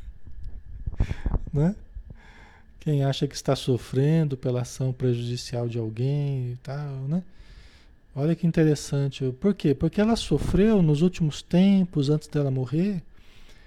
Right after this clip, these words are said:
ela ficou muito obsediada pelos dois irmãos e ela sofreu muito. Mas ela sofreu com humildade.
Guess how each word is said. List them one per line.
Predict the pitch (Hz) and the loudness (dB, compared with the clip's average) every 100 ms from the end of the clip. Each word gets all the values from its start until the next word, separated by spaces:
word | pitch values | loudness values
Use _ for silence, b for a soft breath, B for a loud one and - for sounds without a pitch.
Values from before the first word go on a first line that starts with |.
| b - | b -4
ela | 156 151 | -2 -2
ficou | - 175 | 0 2
muito | 175 175 | 2 2
obsediada | 165 - 160 123 127 143 190 160 | -2 -2 -2 0 0 0 0 -2
pelos | - 139 131 | -4 -2 0
dois | 131 131 | 2 0
irmãos | 123 123 156 208 180 - b b b b | 0 0 0 0 -2 -8 b b b b
e | 185 | -2
ela | 220 | 0
sofreu | - 233 - 226 254 240 | -2 -4 0 2 2 2
muito. | 160 135 123 - - - - - - - - - - - - - - - | 2 2 -2 -10 -20 -20 -20 -20 -20 -20 -20 -20 -20 -20 -20 -20 -20 -8
Mas | 160 165 | -2 0
ela | 175 180 | 2 0
sofreu | - 185 - 165 | 0 -4 0 0
com | 170 175 180 | 2 2 4
humildade. | 180 202 165 139 147 160 151 - | 4 2 0 -2 -2 -4 -6 -10